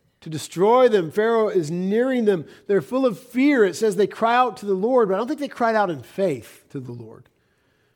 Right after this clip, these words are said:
because the very next thing they did was to cry out against Moses and say, essentially, "Why have you hated us so? Why have you so foolishly brought us out here to die?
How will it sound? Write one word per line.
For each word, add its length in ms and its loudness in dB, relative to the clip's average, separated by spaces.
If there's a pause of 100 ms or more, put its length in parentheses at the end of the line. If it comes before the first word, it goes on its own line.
(120)
because 340 -4 (260)
the 80 -8
very 200 2
next 220 0
thing 120 -6
they 100 -2
did 200 0
was 80 -6
to 80 -12
cry 240 -2
out 180 0
against 540 -6
Moses 640 -12 (580)
and 100 -10
say, 280 0
essentially, 360 -2
"Why 160 0
have 120 -2
you 80 -4
hated 340 -2
us 100 -14
so? 440 -8 (600)
Why 400 0
have 120 -2
you 140 -8
so 180 -6
foolishly 520 -4
brought 240 -2
us 120 -10
out 220 0
here 120 -6
to 100 -14
die? 680 -2